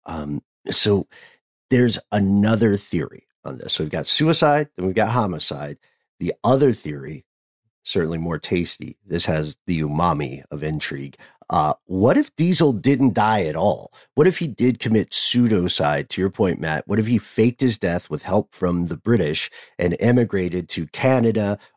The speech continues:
or Australia, some other, uh, Anglophone-friendly country, and spent the rest of his life in obscurity designing submarine engines for the fight against Germany in World War One?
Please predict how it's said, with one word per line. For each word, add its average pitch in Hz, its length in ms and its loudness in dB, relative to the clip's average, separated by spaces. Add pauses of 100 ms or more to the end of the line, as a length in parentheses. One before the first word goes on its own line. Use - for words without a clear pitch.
(180)
or 95 380 -2
Australia, 104 840 2
some 98 240 0
other, 95 380 0 (100)
uh, 90 320 0
Anglophone-friendly 101 920 0
country, 107 540 -2 (400)
and 107 280 2
spent - 360 0
the 107 80 -2
rest 104 260 0
of 98 60 -4
his 92 180 -2
life 90 320 -4 (100)
in 101 200 0
obscurity 90 880 0 (360)
designing 95 800 0
submarine 85 580 0
engines 76 600 -6 (200)
for 80 240 0
the 76 120 -6
fight 76 280 -4
against 76 460 -4
Germany 73 400 -4
in 71 140 -8
World 67 260 -6
War 62 240 -6
One? 50 240 -20